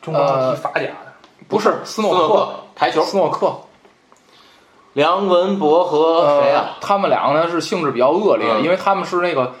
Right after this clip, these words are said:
Speaker 2: 呃，还，还裹挟别人，是吧？
Speaker 3: <laughs>
Speaker 2: 就是说那个有的不自愿，他们还威胁别人，就是要打假球。
Speaker 1: 是到底。
Speaker 2: 嗯。嗯，是这样的。然后呢，就是打假赛，结果就是被处罚了嘛。
Speaker 3: 嗯。
Speaker 2: 啊，被处罚了。嗯，然后呢，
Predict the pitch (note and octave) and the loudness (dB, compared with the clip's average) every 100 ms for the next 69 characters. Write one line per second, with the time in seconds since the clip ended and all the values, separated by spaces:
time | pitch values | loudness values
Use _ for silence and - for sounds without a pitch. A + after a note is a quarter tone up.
0 | - - - C3+ B2+ A#2+ A#2 - - - | -12 -10 -2 0 2 0 -2 -8 -16 -20
1 | - - - F#3 B3+ B3+ - - C3+ - | -18 -8 -4 -2 -2 -4 -8 -2 -2 -2
2 | F3 A3+ E4+ A#3 B2+ A#2+ F3+ - - C3 | -2 0 0 2 0 2 0 0 0 0
3 | G#4 F#4+ - A3 G#3+ D#3+ D3+ B2+ F3 A3 | 0 0 0 0 -2 -2 0 0 0 -2
4 | F#3 B3+ C#4 E3 D3+ - - G#3+ F#3+ A3 | -2 -4 0 2 2 0 0 0 0 2
5 | C#4+ D4 D#3+ A#2 A#2+ A2+ A2+ B2 B2+ C3 | 2 2 2 0 0 0 0 0 2 2
6 | - G#2 A#2+ - - C3+ B2+ A2+ B2 A#2 | 2 2 2 2 2 2 0 -4 -6 -8
7 | - - C#3+ C#3 - - B2 A#2 A#2 B2 | -10 -18 -16 -18 -20 -12 -8 -6 -6 -2
8 | C3 A2 G2+ G#2+ C3 F3+ F3 B2+ A2 G#2+ | 0 2 0 0 0 2 0 2 0 0
9 | B2+ A#2+ C3 D#3+ G#2 D#3+ C#3+ D3 D3 A2 | -6 -2 0 2 2 2 0 0 -2 -2
10 | C3+ C#3 B2 A#2 A#2+ - _ _ _ - | -4 -4 -2 -4 -6 -18 _ _ _ -20
11 | - _ - D#3+ - G#2+ G#2 C#3+ C#3 - | -20 _ -4 -4 -4 -4 -2 -2 -4 -6
12 | G#2+ G2 G#2+ G#2 C3 B2 G#2+ A2 D3 - | -10 -10 -10 -10 -12 -10 -4 -2 -2 -6
13 | - _ _ - C3+ C#3 C3+ C3+ C3 D3 | -18 _ _ -12 -6 -4 -4 -6 -2 0
14 | G3+ B3 E3 C3 A#2 | 2 0 2 0 -2